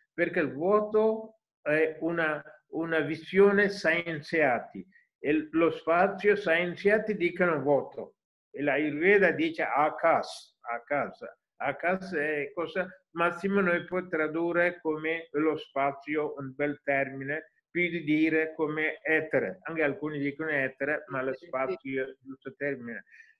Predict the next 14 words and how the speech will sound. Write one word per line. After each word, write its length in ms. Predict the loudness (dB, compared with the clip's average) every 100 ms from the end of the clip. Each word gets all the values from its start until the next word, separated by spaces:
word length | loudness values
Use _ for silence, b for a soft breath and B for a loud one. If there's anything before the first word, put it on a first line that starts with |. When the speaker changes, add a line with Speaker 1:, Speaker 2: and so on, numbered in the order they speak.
| _
Speaker 1:
Eh, 240 | -4 -2 -4
se 240 | 2 2
settembre 560 | 4 2 4 2 2 2
un 240 | 0 2
devoto, 840 | 4 6 6 4 4 0 0 -2 -6
un 140 | -8 0
devoto 640 | 2 4 2 2 0 0
invece 600 | 0 -2 2 2 4 2
vede 340 | 4 4 4
lo 120 | 4 2
spazio 540 | 0 0 0 -2 -4
come 240 | -4 -4
il 160 | -4 -4
cielo. 520 | -2 2 2 0 -6